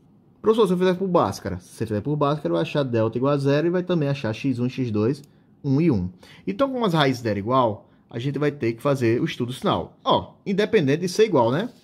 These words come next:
Eu tenho que fazer o estudo sinal. Gente, eu não sei. Ah, professor, eu não sei o estudo sinal. Vai ter que dar <laughs> uma estudadinha, certo, pessoal?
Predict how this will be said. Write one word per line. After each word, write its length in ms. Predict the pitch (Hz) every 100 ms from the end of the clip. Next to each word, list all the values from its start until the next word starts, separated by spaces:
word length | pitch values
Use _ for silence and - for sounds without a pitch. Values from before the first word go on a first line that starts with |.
| _ -
Eu 100 | 123
tenho 120 | 135
que 40 |
fazer 140 | 135 127
o 40 |
estudo 360 | 139 - 113 131
sinal. 520 | - 175 85 73 - _ - - _
Gente, 360 | 127 165 90 -
eu 80 |
não 140 | 156 196
sei. 220 | 180 -
Ah, 180 | 165 190
professor, 260 | 135 113
eu 40 | 123
não 80 | 175
sei 180 | 180
o 40 | 147
estudo 320 | 147 135 143
sinal. 500 | 143 170 107 95 - _ _ _
Vai 120 | 101
ter 180 | 101 101
que 120 | 107
dar 500 | 120 107 123 180 - -
<laughs> 20 |
uma 120 | -
estudadinha, 500 | 123 - 123 156 113
certo, 360 | 98 139 170 190
pessoal? 360 | 185 - 92